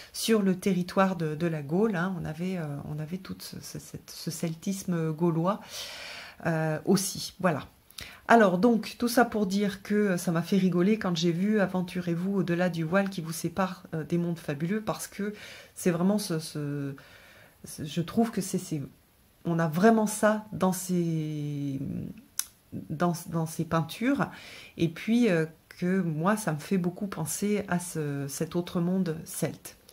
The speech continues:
Alors, faites le choix de croire en la puissance de votre ima-, imaginaire, pardon, afin qu'il vous permette de révéler vos vérités profondes.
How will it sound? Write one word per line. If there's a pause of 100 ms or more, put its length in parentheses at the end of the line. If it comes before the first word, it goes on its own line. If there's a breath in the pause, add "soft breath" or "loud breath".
(380 loud breath)
Alors,
faites
le
choix
de
croire
en
la
puissance (260)
de
votre
ima-,
imaginaire,
pardon,
afin
qu'il
vous
permette
de
révéler
vos
vérités
profondes.